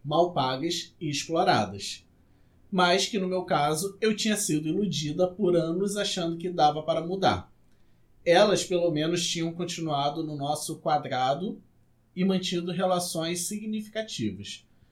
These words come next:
No meu bairro, todo mundo me achava meio metida e na faculdade barra emprego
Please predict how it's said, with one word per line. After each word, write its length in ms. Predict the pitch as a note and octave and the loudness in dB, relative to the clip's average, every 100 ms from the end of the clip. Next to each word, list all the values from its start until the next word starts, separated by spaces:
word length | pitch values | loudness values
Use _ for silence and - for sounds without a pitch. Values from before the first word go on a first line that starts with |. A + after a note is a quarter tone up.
| _ _ - | _ _ 0
No 120 | G3+ | 2
meu 160 | A3+ | 2
bairro, 480 | D#3 D3+ F3 C3 A#2+ - - | 4 4 4 2 -2 -8 0
todo 300 | G3+ A#3 A#3 | 4 6 6
mundo 320 | F#3+ E3+ F#3+ | 4 4 0
me 140 | F3+ F3 | 0 -2
achava 340 | E3+ E3+ E3+ | 2 2 2
meio 260 | E3+ E3+ E3+ | 0 -2 0
metida 760 | F3+ F3+ - G3+ F#3 C3 - - | -2 -2 -4 -4 -2 -2 -4 -4
e 60 | |
na 140 | G3 F#3+ | -2 -2
faculdade 680 | G3 F#3 E3 C#3+ D3 D3 B2 | -4 -6 -4 0 0 0 -2
barra 280 | B2 A#2 | -2 -4
emprego 640 | A#2 A2 D#3 E3 C#3+ G#2+ | -6 -8 -2 0 0 -2